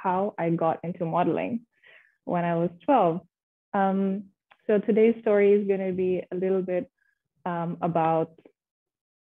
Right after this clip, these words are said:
my modeling journey, how I started when I was twelve. Um, I'm gonna show you some photos and some context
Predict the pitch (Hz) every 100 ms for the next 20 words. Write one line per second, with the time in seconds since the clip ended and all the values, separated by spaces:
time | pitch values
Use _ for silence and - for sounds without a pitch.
0 | _ _ _ _ _ _ _ _ _ 185
1 | 175 165 165 165 185 247 254 247 240 226
2 | 220 220 233 226 190 185 185 185 180 185
3 | - 190 170 185 _ 233 233 233 233 _
4 | _ _ _ 190 180 175 175 170 170 175
5 | 175 175 165 170 170 165 165 - - 214
6 | 208 202 202 175 170 180 165 165 - _
7 | - _ _ - 214 226 226 214